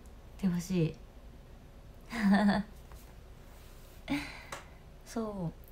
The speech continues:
ゆいのファンという身分を証明するものだ。確かに。そう。証明するものなので、そ-、あれだよ。みんなそうだ。あと運転免許証とかみたいに。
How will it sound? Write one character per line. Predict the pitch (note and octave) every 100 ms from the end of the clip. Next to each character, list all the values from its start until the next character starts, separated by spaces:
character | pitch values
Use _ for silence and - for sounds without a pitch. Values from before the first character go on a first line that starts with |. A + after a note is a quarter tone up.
| - - -
ゆ | C4+
い | C#4
の | A3
フ | B3
ァ | A#3+
ン |
と | A3+ F#3+
い |
う | F3+
身 | F#3+
分 | F3+
を | E3
証 | - G#3
明 | G#3
す | G3+ G#3
る | F#3+
も | F#3 F#3+
の | F#3
だ。 | - -
確 | G#3+ -
か | G3
に。 | E3+ E3+ - - - - - - - - - - - - - -
そ | - -
う。 | G#3+ G3 F3+ F3 - - - - - - - - - - - - - - - - - - - - - - - - -
証 | - G#3+
明 | A3+
す | A3+
る | A3+
も | A3+
の | A3+ G#3
な | F3+
の | F3+
で、 | F#3 F#3+ F3+ - - - -
そ-、 | - -
あ | -
れ | G3+ G#3+
だ | G#3
よ。 | F3+
み | B3
ん | B3+
な |
そ | A#3+ A3
う |
だ。 | D#3 - -
あ | G3+
と |
運 | A3+ C#4 C#4
転 | C4+
免 | C4 B3+ B3
許 | A#3+ B3
証 | G3
と | -
か | F#3+
み | F#3
た | F3+ F#3
い | F3+
に。 | F3+ F3